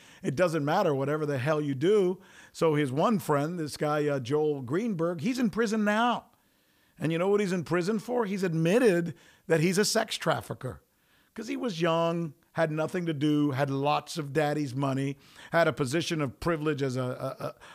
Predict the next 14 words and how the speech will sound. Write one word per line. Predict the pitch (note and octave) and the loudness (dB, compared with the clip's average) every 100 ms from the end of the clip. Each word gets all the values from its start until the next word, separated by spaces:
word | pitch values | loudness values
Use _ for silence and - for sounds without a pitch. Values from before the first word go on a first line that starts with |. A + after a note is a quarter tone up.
| - | -6
as | D3 B2+ | -2 -2
a | C3+ | -4
tax | - F3+ - - | -2 -4 -4 -4
man | D#3 C#3+ C#3 B2+ | -2 0 0 -4
for, | - B2+ B2 B2+ | -4 -2 -2 -2
uh, | B2 | -4
Central | A#2 E3 D3+ C3+ | -2 -2 -2 -6
Florida | - D#3+ F3 D#3 C3 C3 C3+ - _ _ _ - | -2 2 4 4 2 -2 -6 -14 _ _ _ -6
in | C3+ | -2
the | C3+ B2+ | 0 0
city | - E3+ D3+ | 0 0 2
of, | C#3 A#2+ C3 | 2 0 0
uh, | B2+ B2+ | 0 0
Orlando. | C3 C3+ C#3 D#3 E3 C3+ A#2+ C#3 | 0 0 2 2 2 0 0 -2